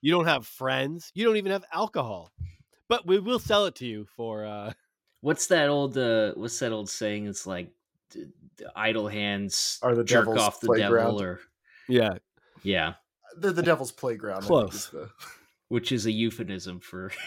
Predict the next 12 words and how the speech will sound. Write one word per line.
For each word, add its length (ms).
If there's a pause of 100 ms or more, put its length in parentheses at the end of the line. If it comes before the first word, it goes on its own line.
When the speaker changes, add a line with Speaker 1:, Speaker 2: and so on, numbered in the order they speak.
(340)
Speaker 2:
<laughs> 400
Speaker 1:
Yeah. 240 (2000)
Speaker 2:
Well, 500
okay, 300
so 440 (600)
Livingstone's 920
working 360
in 160
this, 300 (140)
this 320
mill, 440
like, 240